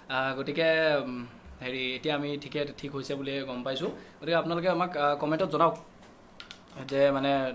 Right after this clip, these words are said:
ঠিকে আছে নে নাই। আহ, কমেণ্টবিলাকত জনাওক এতিয়া ঠিকে পাই আছে নে নাই, আৰু আয়াৰদাৰ কাৰণে বেয়া নাপাব। আচল কথাটো হ'ল যে, আম, এতিয়া, অ, আমাৰ যোনটো আগৰ মীমাংসাটো আছিলে, একচুৱেলি, আমি এতিয়া পইণ্টত আহোঁ।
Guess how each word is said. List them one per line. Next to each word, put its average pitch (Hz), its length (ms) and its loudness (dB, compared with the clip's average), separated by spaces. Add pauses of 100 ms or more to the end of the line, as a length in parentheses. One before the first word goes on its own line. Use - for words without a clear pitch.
ঠিকে 151 220 2
আছে 156 160 0
নে 151 100 2
নাই। 143 120 0 (800)
আহ, 120 560 -4 (200)
কমেণ্টবিলাকত 147 420 0
জনাওক 143 220 -2 (460)
এতিয়া 139 160 -4
ঠিকে 139 160 -6
পাই 143 160 0
আছে 139 140 -4
নে 139 60 -4
নাই, 185 140 -4 (380)
আৰু 131 340 -4
আয়াৰদাৰ 139 300 2
কাৰণে 156 160 0
বেয়া 135 160 0
নাপাব। 123 260 -4 (800)
আচল 151 240 -6
কথাটো 160 260 -2
হ'ল 175 240 0
যে, 185 240 6 (480)
আম, 127 1080 -4
এতিয়া, 160 240 0 (380)
অ, 131 100 4
আমাৰ 170 340 4
যোনটো 175 200 4
আগৰ 208 200 10
মীমাংসাটো 196 440 4
আছিলে, 147 220 4
একচুৱেলি, 165 340 0 (140)
আমি 135 180 -4
এতিয়া 139 340 0
পইণ্টত 135 240 -2
আহোঁ। 147 160 -4